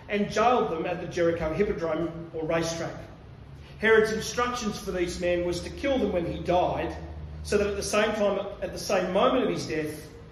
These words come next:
there would be loud lamentations across the land for him.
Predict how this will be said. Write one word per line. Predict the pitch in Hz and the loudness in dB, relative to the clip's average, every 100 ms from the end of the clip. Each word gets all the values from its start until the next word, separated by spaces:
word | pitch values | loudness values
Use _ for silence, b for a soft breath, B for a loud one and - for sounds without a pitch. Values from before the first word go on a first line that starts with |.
| - - | -10 -2
there | |
would | 190 | 0
be | 180 165 | 0 0
loud | 175 175 175 170 | 2 4 2 0
lamentations | 170 165 160 180 175 - 165 | 0 -2 0 2 2 -2 -6
across | - 165 - | -6 -6 -6
the | 170 | -6
land | 156 147 147 | -4 -4 -6
for | 151 | -8
him. | 147 151 127 | -8 -6 -8